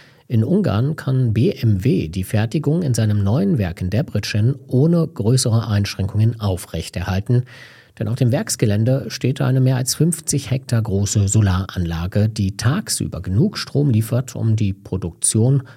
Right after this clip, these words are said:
der für den Konzern wichtigen neuen Klasse fast ganz allein zu tragen.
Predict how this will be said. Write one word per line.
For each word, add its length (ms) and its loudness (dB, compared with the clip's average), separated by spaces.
der 80 -10
für 80 -4
den 100 0
Konzern 560 0
wichtigen 460 -2
neuen 300 2
Klasse 360 -4
fast 380 -6
ganz 260 -2
allein 380 0
zu 120 -2
tragen. 460 -2